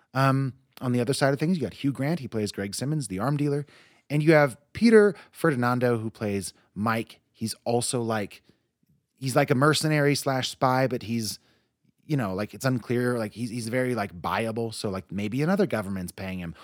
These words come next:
Or maybe, you know, you never know. But he's, like, very well equipped, and they're all competing for the same, uh, t-, you know, goal to get the handle. This came to theaters, uh, in, on March third, hit wide release, and it runs an hour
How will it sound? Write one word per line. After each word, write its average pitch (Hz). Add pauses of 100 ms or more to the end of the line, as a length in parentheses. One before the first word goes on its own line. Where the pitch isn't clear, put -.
Or 135
maybe, 196
you 175
know, 185
you 165
never 180
know. 98
But -
he's, 113
like, 98
very 131
well 120
equipped, 107 (260)
and 104
they're 107
all 117
competing 113
for 104
the 98
same, 110 (300)
uh, 85 (320)
t-, - (340)
you 123
know, 85
goal 87
to 95
get 98
the 80
handle. 82 (400)
This -
came 135
to 117
theaters, 123 (200)
uh, 87
in, 90
on 104
March 104
third, 170
hit 127
wide 104
release, 131
and 113
it 80
runs 113
an 90
hour 156